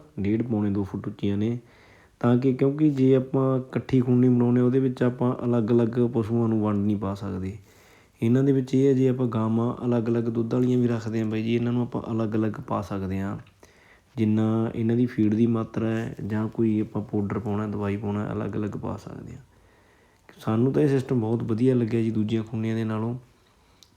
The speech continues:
ਪਰ ਜੇ ਆਪਾਂ ਇਹ ਬਣਾਵਾਂਗੇ ਤਾਂ ਮੇਰੇ ਹਿਸਾਬ ਨਾਲ ਬਹੁਤ ਵਧੀਆ ਸਿਸਟਮ ਹੈਗਾ ਬਾਈ ਦੂਜੀਆਂ ਖੂਨੀਆਂ ਨਾਲੋਂ, ਕਿਉਂਕਿ ਇਹਦੇ ਵਿੱਚ ਕੋਈ ਖੂੰਜਾ ਨਹੀਂ ਰੱਖਿਆ ਹੈਗਾ, ਨਾ ਹੀ ਇਹਦੇ ਵਿੱਚ ਕੋਈ, ਮੰਨ ਕੇ ਚਲੋ ਵੀ, ਇਹੋ ਜਿਹਾ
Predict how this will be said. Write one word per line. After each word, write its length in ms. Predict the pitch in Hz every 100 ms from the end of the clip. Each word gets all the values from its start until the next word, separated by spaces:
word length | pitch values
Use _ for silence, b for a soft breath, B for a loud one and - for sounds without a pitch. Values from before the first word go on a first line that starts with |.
| -
ਪਰ 220 | 127 123
ਜੇ 180 | 120 131
ਆਪਾਂ 240 | 131 135
ਇਹ 100 | 143
ਬਣਾਵਾਂਗੇ 760 | 135 120 117 120 123 123 127 127
ਤਾਂ 140 | 127
ਮੇਰੇ 220 | 123 120
ਹਿਸਾਬ 300 | 117 127 123
ਨਾਲ 180 | 120 120
ਬਹੁਤ 280 | 107 110 107
ਵਧੀਆ 280 | 107 110 120
ਸਿਸਟਮ 420 | 113 98 110 110
ਹੈਗਾ 180 | 107 110
ਬਾਈ 180 | 117 113
ਦੂਜੀਆਂ 380 | 113 107 110 101
ਖੂਨੀਆਂ 280 | - 117
ਨਾਲੋਂ, 160 | 113 110
ਕਿਉਂਕਿ 320 | 110 117 123
ਇਹਦੇ 140 | 120 127
ਵਿੱਚ 200 | 123 -
ਕੋਈ 140 | 120
ਖੂੰਜਾ 380 | 117 117 107 110
ਨਹੀਂ 140 | 110
ਰੱਖਿਆ 280 | 107 - 104
ਹੈਗਾ, 260 | 101 110 117 b b b b b b b -
ਨਾ 180 | 107 110
ਹੀ 140 | 120
ਇਹਦੇ 180 | 120 127
ਵਿੱਚ 200 | 123 123
ਕੋਈ, 520 | - 120 117 120 123 - - _ -
ਮੰਨ 260 | 110 113
ਕੇ 120 | 113
ਚਲੋ 260 | 110 117 117
ਵੀ, 160 | 113 117 117 - - - - -
ਇਹੋ 180 | - 110
ਜਿਹਾ 280 | 117 117